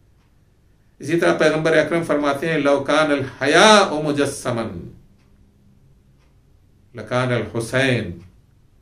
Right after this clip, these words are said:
अगर हया मुजस्सम हो जाए तो वो हुसैन के पैकर में ढल जाए। पैमाने वक्त में गुंजाइश नहीं है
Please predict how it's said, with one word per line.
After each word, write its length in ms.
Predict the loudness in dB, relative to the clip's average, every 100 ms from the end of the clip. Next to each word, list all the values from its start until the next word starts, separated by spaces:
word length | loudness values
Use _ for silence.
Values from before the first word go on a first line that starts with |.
| _ _ _ _
अगर 300 | -4 -2 -2 -4 -4
हया 400 | 2 4 6 4
मुजस्सम 520 | 0 -2 -4 -4 -8 -6
हो 220 | -6 -6
जाए 360 | -4 -4 -4 -8 -12 -18 _ _ _ _ _ _ _ _ _ _ -10
तो 60 |
वो 120 | -6 -6
हुसैन 560 | -6 0 2 2 0
के 80 | -6
पैकर 420 | -8 -10 -8 -10
में 160 | -10 -12
ढल 200 | -12 -14
जाए। 280 | -16 -20 -20 _ _ _ _ _ _ _ _ _ _ -10
पैमाने 260 | -6 -4
वक्त 240 | -2 -4 -4
में 100 | -4
गुंजाइश 440 | 0 2 0 -2
नहीं 180 | -4 -2
है 320 | -4 -4 -10